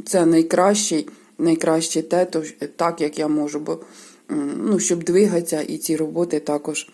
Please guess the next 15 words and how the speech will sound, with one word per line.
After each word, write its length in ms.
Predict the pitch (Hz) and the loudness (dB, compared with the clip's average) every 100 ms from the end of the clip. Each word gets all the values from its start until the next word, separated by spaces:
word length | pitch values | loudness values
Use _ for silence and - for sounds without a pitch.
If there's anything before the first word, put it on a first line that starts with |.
| - - - | -20 -20 -4
плести. 640 | 143 151 147 - 135 120 120 - _ _ _ _ _ - _ _ _ _ _ _ _ 233 - - - _ - | 2 2 0 -2 -2 -2 -4 -16 _ _ _ _ _ -20 _ _ _ _ _ _ _ -20 -20 -20 -20 _ -8
Так. 380 | 139 127 - - _ _ _ _ _ _ _ _ _ _ - - - - - - | -8 -8 -14 -20 _ _ _ _ _ _ _ _ _ _ -20 -20 -20 -20 -18 -4
На 160 | 165 151 | 0 0
цьому 300 | 170 151 143 | 2 2 0
з 60 | |
вами 300 | 151 143 143 | -2 -2 -4
я 120 | 143 | -6
прощаюся. 920 | 135 147 135 - 143 147 170 - 190 208 - - - - - | -8 -8 -8 -10 -10 -8 -6 -6 -8 -8 -14 -20 -20 -20 -12
Завтра 440 | 147 160 156 - 143 | -2 -2 -2 -8 -10
буде 380 | 151 143 139 - | -10 -10 -10 -8
обов'язково 840 | 156 151 151 151 - - 139 139 | -4 0 0 -2 -8 -8 -10 -10
цікавіше. 1040 | 139 196 196 147 139 139 139 139 - - 208 - - _ - - - - | -10 -8 -8 -10 -12 -12 -14 -12 -10 -8 -10 -14 -20 _ -20 -20 -20 -6
Кажу 280 | 151 147 147 | -4 -2 -6
вам 200 | 143 139 | -6 -10
пока-пока. 1080 | 120 143 - 135 - 139 - 127 135 151 | -10 -12 -12 -14 -14 -16 -16 -16 -10 -8